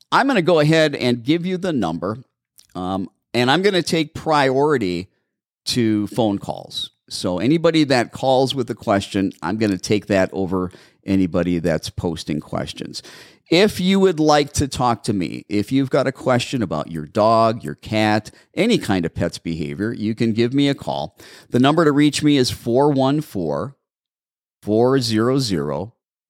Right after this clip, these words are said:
three six four seven. I'm gonna give that number out again. It's four one four, four zero zero, three six four seven. And you can go ahead and give me a call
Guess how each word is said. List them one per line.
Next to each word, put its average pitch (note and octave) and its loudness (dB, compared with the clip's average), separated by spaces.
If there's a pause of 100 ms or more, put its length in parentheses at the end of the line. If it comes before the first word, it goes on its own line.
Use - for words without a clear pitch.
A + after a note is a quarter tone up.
three G2+ -2
six A2+ -2
four F2 -4
seven. A2+ -2
I'm F2 0
gonna D2 -2
give D#2+ -4
that D2+ 0
number E2 -2
out D#2+ -2
again. B2 2 (320)
It's F#2 0
four D3+ 0
one B2+ 2
four, E2+ -4 (300)
four A#2+ 0
zero A2 2
zero, E2 -2 (400)
three A#2+ 0
six - -2 (360)
four F2 -2 (380)
seven. - -2 (320)
And E2+ 2
you G2 0
can F2+ 0
go E2+ 0
ahead F2+ 0
and D#2+ -2
give F#2 0
me E2+ 2 (100)
a D#2+ -2
call D2 -2